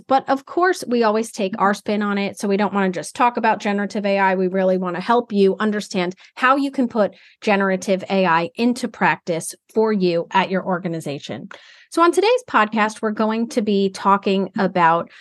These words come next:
diffusion models and image generation, especially as it relates to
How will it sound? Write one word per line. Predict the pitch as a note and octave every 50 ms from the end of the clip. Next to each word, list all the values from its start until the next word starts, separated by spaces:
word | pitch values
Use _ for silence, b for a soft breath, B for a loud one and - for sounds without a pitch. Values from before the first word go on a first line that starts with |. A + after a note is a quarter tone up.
| B B -
diffusion | A3+ G#3+ G#3+ - G3+ G3 G3+ G#3 B3+ C4 C#4
models | C#4+ D4 D4+ E4 E4+ E4+ D#4+ - -
and | A3+ G#3+ G#3 -
image | - F#3 F3+ E3+ E3 F3+ - - -
generation, | - D#3+ E3 E3+ E3+ E3 E3+ E3+ - - - E3 - -
especially | G3+ - - - B3+ A#3+ - - C4 A#3 - B3
as | G3+ F#3+ F#3+
it | G3 F3+ F#3
relates | F#3+ F3+ F3+ F3 F3+ F3+ - - -
to | - - - F#3 F3+ F3+